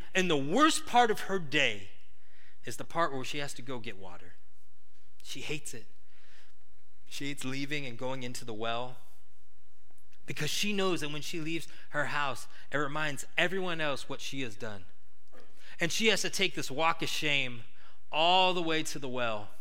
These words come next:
And she used to go when the other women were there, but they just gossiped and whispered, and it hurt her so much, and she felt so much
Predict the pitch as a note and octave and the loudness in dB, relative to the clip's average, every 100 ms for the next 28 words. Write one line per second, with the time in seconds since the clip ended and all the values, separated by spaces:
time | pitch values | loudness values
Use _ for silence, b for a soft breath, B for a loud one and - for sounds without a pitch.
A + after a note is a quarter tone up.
0 | - - - - - - - - - - | -2 -2 -2 -2 -2 -2 -2 -2 -2 -2
1 | - - - - - - - D#3 - F3+ | -2 -2 -2 -2 -2 -2 0 0 2 4
2 | C4 C4 G#3 F3 F#3+ E3 D3+ E3 G3 D#3+ | 6 6 4 4 6 6 6 6 6 4
3 | D3+ C3+ B2 B2+ B2+ B2+ A2+ B2+ D3 D#3+ | 2 2 0 0 0 2 2 0 0 0
4 | C3+ C3 - C#3+ C#3+ - B2+ A#2 A#2 C3+ | 0 -2 -2 -2 -2 -2 -2 -2 -2 -2
5 | - C3+ A#2 A#2 - E3 C#3+ C3 - D#3 | -2 -2 -2 -2 -2 0 0 0 -2 0
6 | D3 D3 C#3+ - - B2+ D3+ - - D#3 | 0 0 0 -2 -2 -2 -2 -2 -2 -2
7 | C#3 | -2